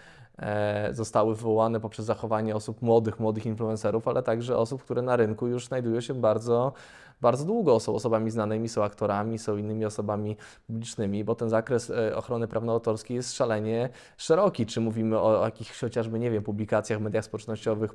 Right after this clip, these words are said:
prezentów, które dostaniemy, czy mamy jakąś współpracę reklamową, czy mamy jakieś zasady autopromocji, re-, promujemy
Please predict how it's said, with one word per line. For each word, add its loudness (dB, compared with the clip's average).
prezentów, 2
które -4
dostaniemy, -2
czy -10
mamy -4
jakąś -8
współpracę 0
reklamową, -2
czy -10
mamy -2
jakieś -8
zasady 2
autopromocji, 2
re-, 2
promujemy -2